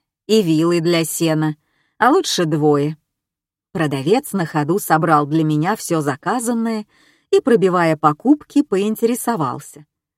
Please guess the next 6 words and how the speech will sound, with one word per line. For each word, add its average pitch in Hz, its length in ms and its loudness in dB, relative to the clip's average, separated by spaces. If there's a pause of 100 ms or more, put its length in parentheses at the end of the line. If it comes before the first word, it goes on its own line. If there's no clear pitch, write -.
(180)
«Кого 160 300 0
ловить 151 420 -2
будете?» 226 500 -2 (960)
«Женщину», 165 800 -6 (400)
я 165 240 0
улыбнулся. 160 720 -2